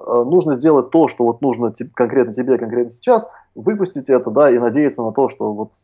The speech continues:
э, это по-, по-, покажется полезным, интересным кому-то ещё, и, возможно, люди тоже подключатся, э, с какими-то своими новыми идеями. То есть, э, не пытаться предусмотреть самому всё, да, а дать, возможно,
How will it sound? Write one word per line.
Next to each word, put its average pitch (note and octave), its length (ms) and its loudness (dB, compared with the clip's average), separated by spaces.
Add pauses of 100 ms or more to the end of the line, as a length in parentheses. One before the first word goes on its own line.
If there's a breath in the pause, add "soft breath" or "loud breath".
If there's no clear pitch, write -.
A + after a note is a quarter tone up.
э, G#2+ 760 -2 (420 loud breath)
это C3 280 4
по-, A#2+ 200 0
по-, - 220 0
покажется B2+ 440 0
полезным, B2 440 0
интересным A2+ 440 -2
кому-то A2+ 320 -2
ещё, B2 260 -2
и, A#2+ 60 2
возможно, G#2+ 400 -4
люди G#2+ 200 -6
тоже G#2 180 -4
подключатся, A2+ 640 -4 (600 soft breath)
э, - 20 -4 (540)
с - 100 -16
какими-то G#2+ 300 -4
своими A2 320 0
новыми A2 440 -2
идеями. G#2+ 320 -4
То - 200 -6
есть, - 140 -6
э, B2 440 4
не B2 160 0
пытаться D#3 340 2
предусмотреть C3+ 520 -4
самому F3 380 0
всё, A#2 220 -4
да, A#2+ 240 4
а A2+ 60 0
дать, C3+ 260 2
возможно, B2 440 -4